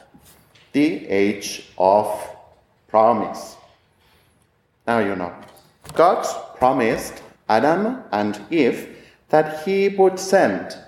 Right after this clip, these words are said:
a savior to free the human family from domination by the devil. In this second age, God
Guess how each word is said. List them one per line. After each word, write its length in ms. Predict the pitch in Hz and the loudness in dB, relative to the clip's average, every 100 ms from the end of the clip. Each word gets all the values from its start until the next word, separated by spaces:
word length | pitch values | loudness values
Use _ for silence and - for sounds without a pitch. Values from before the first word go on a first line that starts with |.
| - | 0
a 120 | 123 | 0
savior 800 | - - 160 156 131 90 78 - - _ _ _ - | 0 0 4 4 2 -2 -6 -10 -20 _ _ _ -2
to 140 | 143 | -2
free 600 | 143 135 135 139 147 139 | 0 0 4 4 2 -2
the 100 | 110 | -10
human 420 | - 143 151 156 | -4 0 2 0
family 600 | 156 127 110 107 104 110 | 0 0 2 2 2 0
from 600 | 107 - 92 92 104 - - - - | -2 2 2 2 -2 -8 -18 -18 -2
domination 720 | 127 135 117 104 - 107 98 | 2 4 4 2 0 -2 0
by 260 | 90 87 90 | 0 0 0
the 120 | 120 | 2
devil. 340 | 220 - 78 - - _ _ _ _ _ _ _ _ - - | 2 0 -6 -10 -20 _ _ _ _ _ _ _ _ -20 -2
In 160 | 151 156 | 0 4
this 480 | 202 226 - - - | 4 2 -4 -12 -18
second 800 | - - 190 190 - 202 196 196 - - - | -20 -4 0 0 0 -2 -2 -6 -10 -10 0
age, 500 | 147 101 95 - - - - - _ | 0 0 -6 -16 -18 -20 -20 -20 _
God 320 | 139 139 156 | 4 4 4